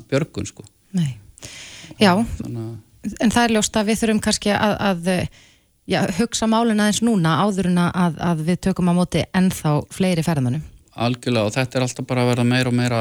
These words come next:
Speaker 1: aðkallandi, en aftur svona aðalatriði er að, að það er ekki margar þjóðir sem að geta státa á svona náttúruperlum eins og við eigum hérna, þannig að auðvitað Kirkjufell er að skapa okkur alveg óhemju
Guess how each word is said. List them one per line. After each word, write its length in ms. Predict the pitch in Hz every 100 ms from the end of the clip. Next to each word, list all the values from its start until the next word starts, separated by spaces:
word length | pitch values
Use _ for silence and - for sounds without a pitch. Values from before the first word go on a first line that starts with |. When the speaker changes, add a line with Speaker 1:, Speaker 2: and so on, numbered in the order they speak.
| 107
Speaker 1:
aðkallandi, 580 | 127 131 127 120 110 107
en 160 | 107 107
aftur 480 | - 131 - 117 107
svona 300 | - 117 113
aðalatriði 420 | 131 123 117 120 123
er 120 | 107
að, 80 | 104 - - _ _ _ _ _ _ _ _ -
að 60 |
það 180 | 117 110
er 120 | 104 - -
ekki 240 | 117 123
margar 320 | 120 127 123 110
þjóðir 360 | 131 135 110
sem 160 | 117 113
að 240 | 110 - 101 -
geta 200 | 117 113
státa 400 | - 123 127 120
á 60 | 127
svona 300 | 117 113 131
náttúruperlum 580 | - 117 123 117 117
eins 140 | 113 113
og 60 | 117
við 160 | 120
eigum 240 | 113 131 110
hérna, 240 | 110 107
þannig 220 | 104 110
að 100 | 110
auðvitað 240 | 113 113 107
Kirkjufell 540 | 123 117 113 110 113
er 100 | 113 104
að 80 | -
skapa 320 | - 117 120
okkur 220 | 117 110
alveg 180 | 107 -
óhemju 560 | 123 135 127 117 117